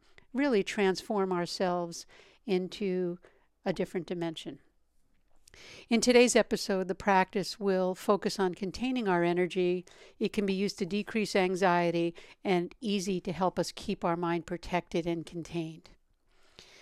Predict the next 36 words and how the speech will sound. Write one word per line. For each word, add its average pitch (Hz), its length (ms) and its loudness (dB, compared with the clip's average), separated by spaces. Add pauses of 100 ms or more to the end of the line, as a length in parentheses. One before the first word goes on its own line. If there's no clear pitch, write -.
(960)
The 269 100 2
practice 254 560 6
is 220 140 -2
a 226 80 0
simple 262 340 4
posture 208 540 4
that 190 120 2
I 185 100 6
have 190 120 2
found 190 320 0
to 208 80 -4
deliver 185 400 0
dramatic 180 580 0
benefits. 175 720 -2
The - 100 -2
posture 180 480 0
that 180 180 0
we're 190 80 0
going 180 220 0
to 180 60 -2
use 240 260 0
for - 120 -4
this 180 240 -6
practice 175 600 -2
is 175 100 -6
called 180 320 -4
the 190 80 -6
crocodile 208 640 2
pose, 175 500 -2 (480)
and 180 180 -2
you 175 60 -2
can 175 160 -2
look 180 200 -2
that 170 220 0
up 175 240 -4
on 175 560 -4